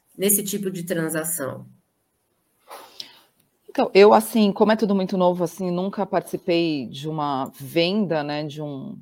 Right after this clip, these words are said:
Speaker 2: de um ativo desse, por enquanto, mas eu imagino que o corretor, ele vai ter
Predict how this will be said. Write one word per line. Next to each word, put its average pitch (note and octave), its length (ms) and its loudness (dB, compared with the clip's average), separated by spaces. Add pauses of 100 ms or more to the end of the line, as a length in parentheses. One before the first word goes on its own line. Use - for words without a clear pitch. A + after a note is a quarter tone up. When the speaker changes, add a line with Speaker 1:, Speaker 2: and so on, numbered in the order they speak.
(220)
Speaker 2:
de C#3+ 160 -10
um D3+ 120 -4
ativo D3 560 -8
desse, D3 500 0
por D#3 160 -8
enquanto, E3+ 340 -6
mas C4+ 160 -4
eu B3+ 60 0
imagino A3 340 0
que G#3+ 80 -2
o G#3+ 60 -4
corretor, G3 460 -2
ele E3+ 140 -2
vai E3+ 220 0
ter E3+ 600 -4